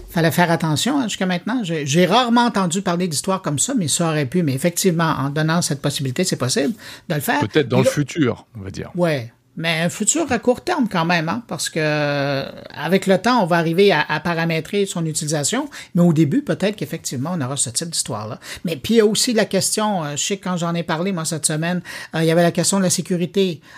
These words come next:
Speaker 1: Est-ce que Alexa va se mettre à nous écouter, euh, à temps plein, euh, en,
Speaker 2: Ouais.
Speaker 1: en espérant
Speaker 2: Bon,
Speaker 1: qu'on lui
Speaker 2: euh,
Speaker 1: parle,
Speaker 2: enfin, ça,
Speaker 1: et
Speaker 2: c'est, la question est ancienne, en fait.
Speaker 1: Oui,
Speaker 2: Euh,
Speaker 1: elle est ancienne,
Speaker 2: hmm.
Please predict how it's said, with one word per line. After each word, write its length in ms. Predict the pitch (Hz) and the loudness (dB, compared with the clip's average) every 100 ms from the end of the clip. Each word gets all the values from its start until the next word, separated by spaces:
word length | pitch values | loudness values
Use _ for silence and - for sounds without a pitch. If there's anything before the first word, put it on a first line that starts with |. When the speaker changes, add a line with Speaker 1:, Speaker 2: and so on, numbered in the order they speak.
| - | -8
Speaker 1:
Est-ce 240 | 156 - | -2 -2
que 120 | - 220 | 0 2
Alexa 460 | 226 180 - 226 | 4 2 0 -4
va 120 | 202 | -4
se 120 | 165 190 | -4 -4
mettre 220 | 196 180 | -4 -4
à 40 | |
nous 220 | 170 151 | -2 -2
écouter, 520 | 165 165 135 202 208 180 | -2 -4 0 4 4 2
euh, 560 | 147 143 143 143 139 139 - - - | 0 -4 -4 -4 -4 -6 -10 -20 -4
à 120 | 180 | 0
temps 200 | 185 165 | 2 2
plein, 460 | 147 190 233 254 - | 2 2 2 0 -4
euh, 420 | 165 147 143 139 139 - - | -6 -4 -4 -8 -12 -14 -4
en, 60 | 127 | 4
Speaker 2:
Ouais. 180 | 139 101 | 4 4
Speaker 1:
en 40 | 123 | -2
espérant 400 | 185 - 175 208 | -6 -4 -4 0
Speaker 2:
Bon, 100 | - | 0
Speaker 1:
qu'on 60 | 170 | 0
lui 100 | 160 | -2
Speaker 2:
euh, 60 | 147 | 0
Speaker 1:
parle, 240 | 180 190 | 2 4
Speaker 2:
enfin, 20 | |
ça, 140 | 135 175 | 4 2
Speaker 1:
et 40 | |
Speaker 2:
c'est, 160 | - - _ _ 101 | 2 -8 _ _ -2
la 100 | 127 | 0
question 320 | - 127 160 | 0 0 0
est 100 | 117 | 0
ancienne, 420 | 110 - 175 117 92 107 | -2 -2 -2 -2 -4 -10
en 40 | |
fait. 320 | - 98 - - | -4 -4 -4 0
Speaker 1:
Oui, 160 | 202 98 | 0 0
Speaker 2:
Euh, 140 | 98 | -6
Speaker 1:
elle 120 | 123 160 | -4 -4
est 120 | 160 | -4
ancienne, 440 | 151 - 226 | -2 0 2
Speaker 2:
hmm. 40 | 269 | 2